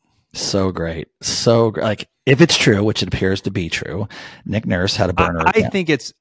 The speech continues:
Speaker 2: at this point, I think it's not true.
Speaker 1: Oh, you're
Speaker 2: It,
Speaker 1: changing your opinion.
Speaker 2: it, it was reactivated, and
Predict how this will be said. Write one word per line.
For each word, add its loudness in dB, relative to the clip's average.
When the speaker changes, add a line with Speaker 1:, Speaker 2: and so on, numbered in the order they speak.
Speaker 2:
at -2
this 2
point, -4
I -6
think -10
it's -14
not -16
true. -16
Speaker 1:
Oh, 12
you're 8
Speaker 2:
It, 10
Speaker 1:
changing 8
your 10
opinion. 8
Speaker 2:
it, 6
it -10
was 2
reactivated, -4
and -2